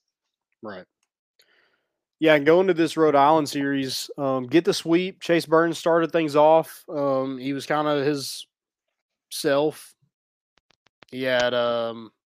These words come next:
I keep getting confused 'cause they both say the eleventh. Like, both of the ball, like,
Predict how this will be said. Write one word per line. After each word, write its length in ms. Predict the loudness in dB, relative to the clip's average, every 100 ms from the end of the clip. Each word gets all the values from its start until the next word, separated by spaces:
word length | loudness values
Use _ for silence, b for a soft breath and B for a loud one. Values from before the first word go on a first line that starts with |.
| _ _ _ _ _ _ _ _ _ -8
I 80 | -2
keep 260 | 0 2
getting 240 | 4 2 2
confused 480 | -6 -4 -4 -4
'cause 140 | -4 -2
they 140 | -2
both 400 | 0 2 4 2
say 420 | 0 0 2 2
the 200 | -2 -4
eleventh. 800 | -6 -8 -8 -8 -10 -20 _ -20 _ _ _ _ _ _ _ _ _ _ _ _ _ _ _ -6
Like, 180 | -6 0
both 260 | 2 2
of 100 | 2
the 100 | 2
ball, 340 | 4 6 4 2
like, 220 | -4